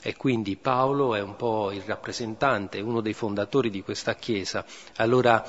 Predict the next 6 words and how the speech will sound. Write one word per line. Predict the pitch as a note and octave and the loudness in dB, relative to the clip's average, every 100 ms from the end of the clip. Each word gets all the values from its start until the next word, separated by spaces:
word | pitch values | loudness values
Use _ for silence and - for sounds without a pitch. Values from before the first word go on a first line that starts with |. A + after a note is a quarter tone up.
| - - - | -14 -14 -2
la, | A#2+ G#2+ A2 - B2+ | 0 2 0 -4 -4
la | A#2 | -2
preoccupazione, | - B2+ - A#2 B2 - - C#3+ A#2+ G#2 | 4 4 2 0 0 2 6 8 8 6
l'attenzione | G2+ - A#2+ A2+ - B2+ A#2 | 2 0 -2 0 0 2 2
di | A#2 | 0
Luca | C3 A#2 G#2+ B2+ | 0 -2 -2 -4